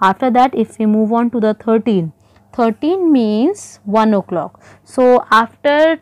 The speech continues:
twelve o'clock in the noon, there comes one o'clock. If you add twelve plus one, you will get the thirteen hours that is written over here in the clock. Similarly, if we move on further, if we want to find the time of five o'clock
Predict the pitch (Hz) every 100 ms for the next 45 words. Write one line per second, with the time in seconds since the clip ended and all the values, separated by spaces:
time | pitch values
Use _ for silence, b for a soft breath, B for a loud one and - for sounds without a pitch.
0 | _ - 247 254 311 - 277 202 - 214
1 | 202 208 208 254 302 226 226 226 277 269
2 | 233 220 254 269 294 302 - 202 - 220
3 | - 202 233 - 220 190 - 214 214 -
4 | 311 302 202 196 190 202 - _ 240 247
5 | 202 185 190 214 214 254 370 B B _
6 | 220 196 196 240 220 233 262 214 196 196
7 | 202 254 240 190 190 190 175 - b b
8 | _ - 247 247 254 277 254 226 247 233
9 | 226 226 226 220 214 202 196 247 330 220
10 | _ - 220 220 220 b b 208 220 233
11 | 220 269 - 220 202 208 240 226 202 196
12 | 208 226 269 - 220 254 - - 240 190
13 | 226 254 240 233